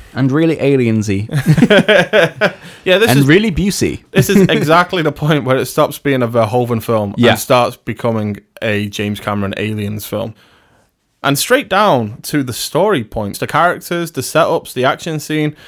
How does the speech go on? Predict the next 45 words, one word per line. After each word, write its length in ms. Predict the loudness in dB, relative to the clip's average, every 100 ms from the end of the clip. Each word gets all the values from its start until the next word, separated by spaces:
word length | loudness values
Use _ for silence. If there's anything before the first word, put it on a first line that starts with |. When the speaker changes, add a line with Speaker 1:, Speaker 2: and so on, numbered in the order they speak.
| -10
Speaker 2:
it's 240 | -4 -2 -4 _ _
Aliens 580 | 0 2 2 0 -2 -4
with 100 | -6
a 20 |
Predator. 480 | -4 -2 -2 -4 -14 -16 _
So 160 | -4 -4
it's 100 | 0
in 140 | 0
this 160 | 0 -2
scene 400 | -2 0 2 2
where 180 | 2 2
Keyes 380 | 0 0 0 0
really 420 | 0 0 -2 -8 _
lays 420 | -2 0 2 0
everything 320 | -2 -2 -2 -2
out 260 | -2 -2
flat 320 | -2 0 2
about 400 | 0 -4 -4 -6 _ _ _
who 220 | 0 4 4
he 140 | 2
is 260 | 2 0 -2
and 240 | -6 -8 _ _ _ _ _ _
what 220 | 0 2 2
he's 180 | -2
doing. 340 | -2 0 0 -2
He 160 | -6
completely 720 | -6 -6 -4 -4 -2 -2 -4 -8
levels 400 | -2 -2 -2 -6
the 80 | -8
field. 480 | -6 -4 -4 -6 -12 _ -2
Speaker 1:
Yeah, 220 | 0 2
well, 260 | 4 4
this 240 | 4 0 0
is 80 | -4
the 80 |
part 300 | 2 2 2
where 180 | 0 0
Gary 240 | 2 0 0
Busey 340 | 0 -2 -2
tells 260 | -2 0 -2
Danny 280 | -2 -2 0
Glover 300 | 0 0 0
about 260 | -2 -2 -2
Predator 340 | -2 -2 -2
One. 260 | 0 0